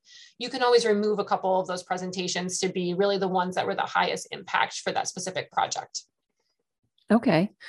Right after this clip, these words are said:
Speaker 2: So it sounds like a C V is a, a bit more, um, responsive and active depending on the kinds of things that you are doing with your scientific, um, your scientific life,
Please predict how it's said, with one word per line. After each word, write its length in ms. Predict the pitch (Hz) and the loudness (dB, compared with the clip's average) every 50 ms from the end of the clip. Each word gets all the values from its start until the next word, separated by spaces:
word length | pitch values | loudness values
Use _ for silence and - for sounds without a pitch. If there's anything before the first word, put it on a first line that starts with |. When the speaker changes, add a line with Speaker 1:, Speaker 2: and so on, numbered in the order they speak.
| - - - - - - | -16 -14 -14 -14 -14 -10
Speaker 2:
So 380 | - - - 202 185 185 180 175 | -4 4 6 8 8 10 8 8
it 200 | - - 175 - | 6 4 0 2
sounds 400 | - 226 240 277 285 269 - 170 | 2 4 6 6 6 4 4 2
like 240 | 156 160 160 - | -2 -2 -2 -4
a 40 | 180 | -6
C 260 | - - - 175 175 | -8 -4 -2 -2 0
V 360 | 165 190 185 180 170 156 - - | 0 0 0 2 2 0 0 -2
is 200 | 170 156 - 165 | -4 -4 0 0
a, 180 | 156 160 - - _ _ - - | 0 0 -2 -4 _ _ -8 -8
a 60 | 165 | -8
bit 440 | - _ - 226 240 247 233 - - | -6 _ 4 6 6 6 4 0 -2
more, 720 | 175 175 180 175 170 165 160 160 156 156 160 160 170 - _ - - - - - - _ _ - | -2 0 2 2 2 2 2 0 0 0 -2 -2 -6 -8 _ -20 -20 -20 -20 -20 -20 _ _ -2
um, 260 | 165 156 156 151 - - | 0 0 0 -2 -2 0
responsive 760 | - 175 170 - - - 165 160 160 160 - - 165 147 165 | 0 0 0 0 -2 0 2 2 2 0 0 -2 -2 0 2
and 140 | 160 156 - | 0 0 2
active 500 | - 175 170 170 - - 165 156 160 165 | 2 0 0 0 -2 -4 -4 -4 -4 -4
depending 480 | - 185 - - 185 165 160 156 151 151 | -6 -8 -4 -2 0 0 0 0 0 0
on 520 | 151 151 156 151 151 151 151 151 151 131 - | 0 0 2 2 0 0 0 -2 -4 -4 -4
the 80 | 170 | -6
kinds 280 | - - 170 170 165 - | -4 -2 -2 -2 2 2
of 240 | 160 156 160 160 - - - _ _ _ - - - _ _ _ | 2 2 0 -2 -6 -14 -16 _ _ _ -20 -20 -20 _ _ _
things 260 | - 175 156 156 156 - | -2 -2 -2 -2 0 0
that 140 | 170 170 | 0 2
you 180 | - 165 170 160 | 4 4 4 6
are 100 | 165 165 | 4 4
doing 380 | - 165 156 156 151 151 151 151 | 2 2 2 2 2 0 0 0
with 300 | 156 151 156 - - - | 0 -2 -2 -4 -6 -8
your 220 | - - 156 160 | -4 -2 -2 -2
scientific, 920 | 165 - - 170 160 151 147 160 - - 165 - - 160 165 151 - - - _ - | -2 -2 -2 0 0 0 -2 -2 -2 -4 -6 -2 -2 -2 -2 -2 -4 -10 -16 _ -4
um, 380 | 160 147 156 170 156 160 160 - _ _ _ _ _ _ _ _ _ _ _ _ _ - | -2 -2 0 -2 -2 -4 -4 -8 _ _ _ _ _ _ _ _ _ _ _ _ _ -10
your 160 | - 165 165 | -4 -4 -4
scientific 640 | - - 190 170 160 156 156 - 196 185 190 175 - 160 | 0 0 0 0 0 0 4 2 4 4 4 0 0 0
life, 280 | 160 147 165 - - | 0 0 0 0 -2